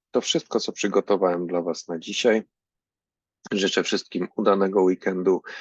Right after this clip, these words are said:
E, dziękuję za uwagę. Jeżeli ktoś chce dołączyć do naszego,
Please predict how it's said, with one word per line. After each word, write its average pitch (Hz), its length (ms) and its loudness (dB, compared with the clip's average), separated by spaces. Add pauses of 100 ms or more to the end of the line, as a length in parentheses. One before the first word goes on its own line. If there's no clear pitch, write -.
(580)
E, 90 300 0 (1300)
dziękuję 92 680 -4
za 85 120 -4
uwagę. 120 420 -2
Jeżeli 101 240 -2
ktoś - 180 -12
chce - 140 -12
dołączyć 107 380 0
do 101 120 -2
naszego, 95 680 -2